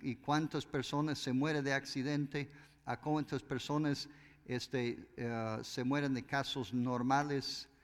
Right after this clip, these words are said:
que no se cubren, este, ah, ah, o dentro de la edad. Este, las compañías de seguro de vida ganan millones, pero también pagan millones.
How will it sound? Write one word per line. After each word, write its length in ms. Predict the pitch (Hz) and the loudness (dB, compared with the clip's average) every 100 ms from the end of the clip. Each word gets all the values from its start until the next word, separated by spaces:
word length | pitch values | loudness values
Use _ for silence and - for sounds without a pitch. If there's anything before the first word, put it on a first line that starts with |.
| - _ _ | -20 _ _
que 140 | 120 | -2
no 160 | 113 139 | 0 0
se 160 | - | -2
cubren, 540 | 131 147 143 143 127 120 | -2 0 2 2 2 2
este, 520 | 113 113 - 113 107 | 0 -4 -4 -2 -2
ah, 360 | 104 107 110 104 - - - - - _ _ - | -2 -4 -8 -10 -18 -20 -20 -20 -20 _ _ -10
ah, 840 | - 120 117 113 113 113 110 107 107 - - | -2 0 0 0 0 0 -2 -4 -6 -12 -6
o 160 | 123 123 | -4 0
dentro 480 | 147 151 139 139 | 2 4 2 0
de 160 | 131 127 | 2 2
la 160 | 127 120 | 2 2
edad. 680 | 120 131 143 147 139 107 - - - _ _ _ _ _ _ - - | 2 4 4 4 -2 -10 -16 -20 -20 _ _ _ _ _ _ -20 -8
Este, 1120 | 131 123 120 117 - - 123 117 - - - - | -4 -2 0 -2 -6 -4 -4 -4 -4 -8 -14 -12
las 480 | - 120 123 117 - | -8 -4 -2 -4 -4
compañías 680 | 139 120 131 131 160 165 | -4 -2 0 2 2 2
de 120 | 151 131 | 0 0
seguro 420 | - 127 160 151 | 0 0 0 2
de 120 | 135 | 2
vida 260 | 135 160 139 | 2 2 2
ganan 600 | 131 160 160 139 135 - | 2 4 4 4 2 2
millones, 580 | 127 131 139 170 156 - | 2 2 2 2 0 0
pero 240 | - 151 | -2 -2
también 400 | - 160 175 175 | -2 -2 -2 -4
pagan 440 | - 135 160 165 | -2 0 0 -2
millones. 600 | 165 185 220 113 - - | -2 -2 -4 -6 -8 -14